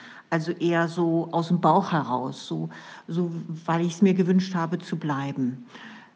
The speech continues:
Dann habe ich also mein Abitur mit dem Schwerpunkt Naturwissenschaften gemeistert, muss man sagen. Ich habe mich ein bisschen gequält. Dann habe ich eine zwei-, äh, jährige Lehre gemacht, einmal auf einem Ackervieh-,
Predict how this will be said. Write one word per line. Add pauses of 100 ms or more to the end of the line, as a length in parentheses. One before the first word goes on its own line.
Dann
habe
ich
also
mein
Abitur
mit
dem
Schwerpunkt
Naturwissenschaften
gemeistert,
muss
man
sagen.
Ich
habe
mich
ein
bisschen
gequält. (400)
Dann
habe
ich
eine
zwei-, (640)
äh, (240)
jährige
Lehre
gemacht,
einmal
auf
einem
Ackervieh-,